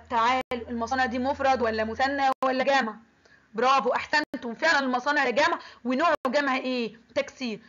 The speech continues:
تعالوا كده نعرف، صنع فعل ماضي مبني على الفتح الظاهر. طب والعمال؟ العمال فاعل مرفوع وعلامة رفع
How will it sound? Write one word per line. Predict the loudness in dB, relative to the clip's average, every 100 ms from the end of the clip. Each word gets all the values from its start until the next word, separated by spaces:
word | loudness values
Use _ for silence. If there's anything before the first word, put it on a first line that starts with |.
| _
تعالوا | 0 0 -2 -4
كده | 0
نعرف، | 0 0 -6 -6
صنع | 0 4 4
فعل | 2 0 2
ماضي | 2 2 0
مبني | -2 -2 -2 -6 -2
على | -2 0
الفتح | -2 -2 -4 -6
الظاهر. | -8 0 0 0 -14 -20 -20 _ -20 _ _ _ _ _ -4
طب | -2 2
والعمال؟ | 2 2 2 0 0 -4 -18 -4
العمال | 0 2 2 0 0 -2 -8 -20 -6
فاعل | 2 2 4
مرفوع | 0 0 -2 -2
وعلامة | 2 2 2 0 -2 -2
رفع | -2 0